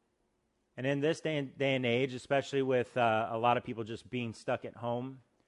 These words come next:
the air quality being very, very bad, um, it becomes, uh, it becomes, uh, an element or a season to where we're just indoors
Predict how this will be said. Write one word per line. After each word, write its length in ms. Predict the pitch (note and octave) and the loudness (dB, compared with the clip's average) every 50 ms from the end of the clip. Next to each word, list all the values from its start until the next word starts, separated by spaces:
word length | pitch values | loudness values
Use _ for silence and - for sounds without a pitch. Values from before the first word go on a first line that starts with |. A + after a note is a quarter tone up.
| _ _ _ _ _ _ _ | _ _ _ _ _ _ _
the 80 | - A2 | -2 2
air 160 | A#2 B2+ B2+ | 2 2 2
quality 480 | - - B2+ B2 B2 B2 B2 A#2+ B2 A#2 | 2 2 4 4 4 4 4 2 0 -2
being 280 | G#2 A2+ A2+ A2+ G#2 G2 | -2 -4 -4 -4 -6 -6
very, 300 | F#2 A2+ A#2+ B2 A#2+ A#2 | -4 -2 0 0 0 -2
very 260 | G#2+ A2 A2+ A2 G#2 | -2 -2 -2 -2 -2
bad, 480 | F2+ G2 G2 G2+ G#2 A2 A#2 A#2+ A#2+ A#2 - _ _ _ _ _ _ _ _ _ _ - | -2 -4 -2 0 0 2 0 0 -2 -6 -16 _ _ _ _ _ _ _ _ _ _ -10
um, 240 | G2 G2+ G2+ G#2 G#2+ - | -8 -8 -8 -8 -8 -8
it 120 | - A2 G2+ | -8 -6 -6
becomes, 720 | A#2+ A#2 - - C3 C3+ C#3 C#3 C#3 A#2+ - - - - _ _ _ _ _ _ _ _ _ - | -6 -8 -10 -8 -6 -4 -4 -4 -6 -8 -12 -16 -20 -20 _ _ _ _ _ _ _ _ _ -12
uh, 280 | G#2 G#2+ G#2+ G#2 G#2 - - - - - - - - _ - - _ _ _ _ _ | -10 -8 -8 -8 -10 -12 -16 -20 -20 -20 -20 -20 -20 _ -20 -20 _ _ _ _ _
it 140 | - C3+ A2+ | -12 -10 -10
becomes, 600 | A2 C3+ - - - D3+ D3+ D3+ D3 B2+ - - - - | -8 -10 -10 -8 -6 -6 -4 -6 -6 -10 -12 -14 -16 -12
uh, 140 | - A#2+ A#2 - - - - - _ - | -10 -10 -10 -12 -14 -18 -20 -20 _ -14
an 180 | C3 A#2+ B2+ - | -12 -12 -10 -4
element 600 | - B2+ C3 C#3 D3 C#3+ C3 B2 A#2 A2 - - | -2 0 0 2 0 0 -2 -2 -4 -6 -8 -10
or 460 | - A#2+ A#2 A#2 A#2 A#2 A2+ A2 - _ _ _ _ - | -8 -6 -4 -2 -2 -2 -2 -4 -8 _ _ _ _ -10
a 100 | - A2 | -8 -8
season 580 | - - - - C#3+ D3+ E3+ D#3 A2+ B2+ A2+ A2 | -8 -10 -8 -6 -4 -2 -2 -2 -2 -4 -8 -6
to 120 | - B2 | -6 -4
where 220 | A#2+ B2 B2 A#2+ A2+ | -2 0 2 2 0
we're 280 | G2+ A2 A#2+ C#3+ D3 | 0 -2 -2 -2 -2
just 400 | C#3 A2 A#2 B2 A#2 G#2+ - - - - | -4 -4 -6 -6 -6 -6 -6 -10 -14 -12
indoors 720 | C3 B2 B2+ A2+ G2 A2 A2 A#2 A#2+ A#2 G#2+ G2+ - - | -10 -8 -8 -6 -4 -4 -2 0 0 0 -2 -4 -8 -12